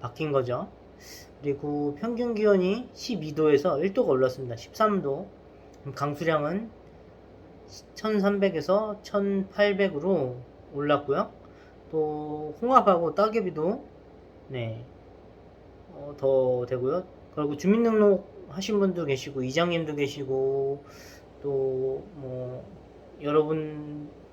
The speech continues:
몇 분이 계시네요. 혹시 독도는 우리 땅이란 걸 알 수 있겠죠?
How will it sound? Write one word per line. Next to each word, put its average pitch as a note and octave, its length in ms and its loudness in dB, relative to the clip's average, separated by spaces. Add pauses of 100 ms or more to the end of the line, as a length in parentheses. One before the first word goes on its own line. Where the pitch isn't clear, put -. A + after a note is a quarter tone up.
(140)
몇 D#3+ 280 -2
분이 F3+ 180 0
계시네요. B2+ 720 -2 (240)
혹시 B2+ 320 -12 (440)
독도는 D3 600 -6
우리 C3 260 -2
땅이란 D3+ 400 -2
걸 C#3 320 0
알 A#2 120 -4
수 D3 160 -10
있겠죠? C3 600 -4